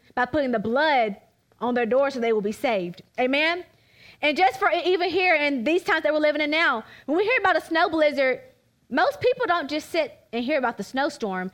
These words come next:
They go take action. And we know to take action because when you go to the stores, you'll see all the stuff on the shelf is gone. They're preparing for what's to come. Amen? So in our lives, God is saying we must prepare because when you prepare,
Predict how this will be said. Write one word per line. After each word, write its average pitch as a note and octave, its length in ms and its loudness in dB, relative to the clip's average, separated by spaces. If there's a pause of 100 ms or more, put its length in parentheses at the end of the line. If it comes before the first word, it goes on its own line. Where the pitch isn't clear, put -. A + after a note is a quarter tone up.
(160)
They C4+ 120 2
go E4+ 180 4
take D#4+ 280 0 (100)
action. C#4 520 -2
And A3+ 120 -2
we A#3+ 40 0
know E4 120 2
to A4 180 0
take D4 220 0
action D4+ 560 -2 (180)
because E4 420 2
when C#4+ 100 -2
you C4+ 60 0
go C#4 120 2
to C4 40 0
the C4+ 60 -2
stores, F4 460 2 (260)
you'll C#4 180 2
see F#4+ 300 0
all E4+ 340 4
the G4 80 -2
stuff F#4 220 0
on E4 60 -2
the D#4 80 0
shelf D#4 280 0
is A#3+ 120 -8
gone. C4 380 0 (140)
They're D4 120 2
preparing F4+ 460 0
for D#4 100 2
what's C#4 240 0
to C4+ 80 -6
come. G#3 420 -2 (260)
Amen? D#4+ 420 2 (240)
So D#4 140 0
in F#4+ 140 4
our G#4 180 4
lives, D4+ 500 2 (260)
God C4+ 220 2
is F4+ 80 -2
saying C#4+ 300 -2
we A#3 40 0
must C4+ 220 0
prepare C4 260 -2
because A3+ 200 -4
when B3 80 -2
you B3+ 40 -4
prepare, D#4+ 520 0